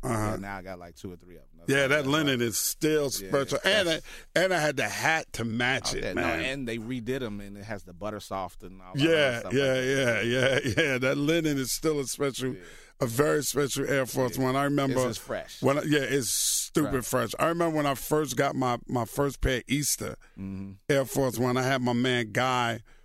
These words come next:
Speaker 1: from Five thousand one Flavors in New
Speaker 2: Mm-hmm.
Speaker 1: York. I had him make me a polo shirt,
Speaker 2: Just
Speaker 1: that
Speaker 2: to go with
Speaker 1: same color purple polo shirt, and he redid the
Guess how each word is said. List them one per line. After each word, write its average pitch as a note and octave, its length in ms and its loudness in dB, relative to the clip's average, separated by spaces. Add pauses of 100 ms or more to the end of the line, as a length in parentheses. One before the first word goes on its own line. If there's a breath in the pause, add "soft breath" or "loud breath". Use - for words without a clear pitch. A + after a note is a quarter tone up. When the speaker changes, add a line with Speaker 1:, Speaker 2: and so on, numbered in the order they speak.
Speaker 1:
from - 180 -4
Five B2+ 360 0
thousand A#2+ 420 0
one A2+ 160 0
Flavors A2+ 500 -2
in A2+ 160 0
New A#2 80 2
Speaker 2:
Mm-hmm. A2 80 -2
Speaker 1:
York. A2 320 -2 (240 loud breath)
I C3+ 40 0
had C3+ 140 2
him A#2+ 120 2
make B2 160 0
me A2 140 0
a A2 80 -6
polo C3+ 460 -2
shirt, - 360 -4 (380)
Speaker 2:
Just G2 100 -10
Speaker 1:
that A#2 160 2
Speaker 2:
to G2+ 40 -4
go G2 60 0
with - 80 4
Speaker 1:
same D#3+ 300 2
color D3+ 300 0
purple C#3+ 540 0 (180)
polo D3 300 2
shirt, A#2+ 340 0 (320 loud breath)
and C3+ 160 2
he C3+ 140 2
redid D3 500 0
the B2 140 0